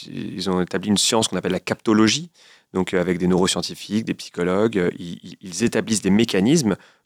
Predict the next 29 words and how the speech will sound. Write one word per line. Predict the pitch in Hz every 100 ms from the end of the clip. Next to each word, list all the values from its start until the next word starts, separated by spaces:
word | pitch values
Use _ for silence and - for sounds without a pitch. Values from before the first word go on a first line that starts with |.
| _ -
pour, | 135 165 120 - _ _
euh, | 95 87 87 87 - - - - _ _ -
créer, | - 139 139 135 135 _ _ -
euh, | 95 87 87 85
des | - 98 95 90
petits, | 87 107 110 110
euh, | 92 87 87 87 82 -
shoots | _ - - 104
de | 101
dopamine | - 92 101 190 98 - _ _ -
qui | 101
font | - 127 170
qu'on | - 92
est | 98
amené | 90 92 131 -
à, | 98 98 95
euh, | 87
retourner, | 87 98 98 92 98 101 147 - - _ -
euh, | 87
on | 85 87
veut | 90 101
revenir | 90 101 110 110 120 104
à, | - - - -
à | -
nos | 92 90
applications | - - 87 117 143 - _ _ _
indéfiniment. | 107 98 - 104 95 90
Donc, | 98 90
euh, | 87